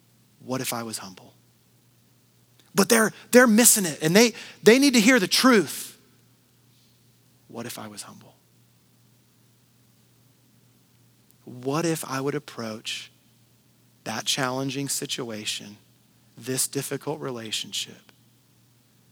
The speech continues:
and what I brought to the table was humility? What if I laid down my pride and started there?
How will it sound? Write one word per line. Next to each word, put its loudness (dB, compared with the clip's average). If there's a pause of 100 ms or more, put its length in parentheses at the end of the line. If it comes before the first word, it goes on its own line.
(480)
and -10
what -10
I -8
brought -8
to -14
the -8
table -16 (480)
was -12
humility? -16 (1500)
What -6
if -4
I -8
laid -6
down -4
my -6
pride -16 (960)
and -18
started -14
there? -20